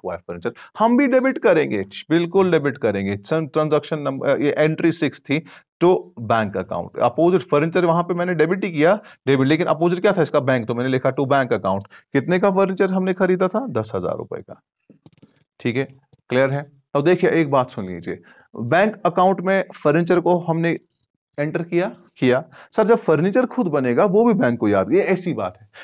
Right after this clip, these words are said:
जो दोस्त जिसको याद करता है ना वो भी उसको याद करेगा। देखो बैंक अकाउंट ने याद किसको किया? फर्नीचर अकाउंट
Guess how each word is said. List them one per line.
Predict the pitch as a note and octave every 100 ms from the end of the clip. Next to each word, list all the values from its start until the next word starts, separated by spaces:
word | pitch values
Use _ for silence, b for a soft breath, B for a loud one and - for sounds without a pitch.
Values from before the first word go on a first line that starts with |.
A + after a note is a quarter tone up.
| B
जो | B2 F3 G#3
दोस्त | G3 G#3+ -
जिसको | D#3+ - F#3
याद | D#3 F3+
करता | F#3 F#3+ F#3+
है | G#3
ना |
वो | F#3+ D#3+
भी | D3+
उसको | C3+ - A2+
याद | G2 E2+
करेगा। | F2 E2+ F#2 - B -
देखो | F3 G3+
बैंक | F#3 D#3 A3+ A#3+
अकाउंट | - F#3+ G3+ G#3
ने | G3+ G#3+
याद | F#3 F#3 F#3
किसको | G3+ - F3
किया? | - A#2+
फर्नीचर | B2+ - C3+ B2+ G2+
अकाउंट | F#2+ F2+ F2